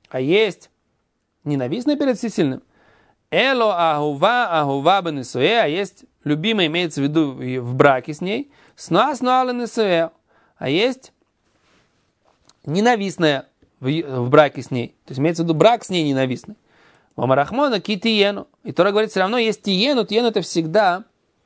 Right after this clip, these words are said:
всегда, м, идиома, означающая кого в Талмуде,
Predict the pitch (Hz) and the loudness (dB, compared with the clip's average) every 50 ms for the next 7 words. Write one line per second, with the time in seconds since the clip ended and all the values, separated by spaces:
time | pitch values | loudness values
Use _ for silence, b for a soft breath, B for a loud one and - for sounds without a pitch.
0 | b b b b b b b b b - - 147 143 143 175 175 185 180 175 165 | b b b b b b b b b -6 -6 -4 0 4 4 4 4 4 0 -4
1 | - 160 147 139 135 135 139 131 180 170 151 143 175 202 233 262 254 233 180 151 | -6 -6 -6 -4 -2 -2 -2 0 0 0 0 2 2 2 2 2 2 2 0 0
2 | 147 151 151 147 - 190 190 190 180 165 - 165 147 139 - - _ _ _ _ | 0 -2 -4 -2 -2 0 0 0 0 0 2 2 2 2 0 -6 _ _ _ _
3 | _ - - 147 151 147 196 233 196 147 127 - - - - _ - 147 175 240 | _ 0 2 2 2 2 2 2 2 0 0 -4 -14 -20 -12 _ 0 0 0 2
4 | 320 339 285 254 240 | 0 -2 -2 -2 -4